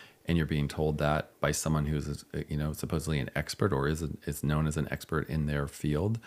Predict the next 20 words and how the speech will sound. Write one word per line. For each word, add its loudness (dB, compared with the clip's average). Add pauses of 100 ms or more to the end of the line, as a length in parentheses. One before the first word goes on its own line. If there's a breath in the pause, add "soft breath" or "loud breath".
(300 loud breath)
it, 2
it's -2
kind 2
of -4
daunting, 4
right? 2
And 4
this 0
is -4
where 2
a -2
lot 4
of -4
people -2 (140)
just -2
sort -2
of -2
succumb 0
to -2
that, -2